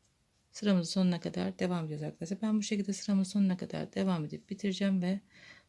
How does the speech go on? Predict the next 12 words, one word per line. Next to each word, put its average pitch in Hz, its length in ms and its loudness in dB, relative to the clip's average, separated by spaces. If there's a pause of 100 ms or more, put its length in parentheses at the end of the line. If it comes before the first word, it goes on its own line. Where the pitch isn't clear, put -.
(160)
daha 190 180 -2
sonra 165 380 -4
bu - 40 -14
şekilde - 320 -8
modelini 165 480 -2
bitmiş - 280 -10
haline 156 220 -8
bir 185 160 -6
bakalım. - 340 -14 (1900)
Evet 202 260 0
arkadaşlar, 196 580 -2
bakın 196 360 0